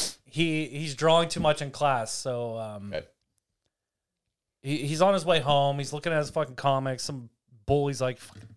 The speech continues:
Speaker 1: nerd," knocks him out. He gets, cries, scrapes his knee, I guess,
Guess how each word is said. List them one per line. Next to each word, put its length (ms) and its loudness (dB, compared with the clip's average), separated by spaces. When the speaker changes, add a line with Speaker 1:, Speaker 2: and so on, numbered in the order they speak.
Speaker 1:
nerd," 340 0
knocks 320 6
him 80 -4
out. 220 4
He 60 -8
gets, 260 -10
cries, 400 2
scrapes 680 0
his 40 -12
knee, 160 -4
I 100 -2
guess, 340 -4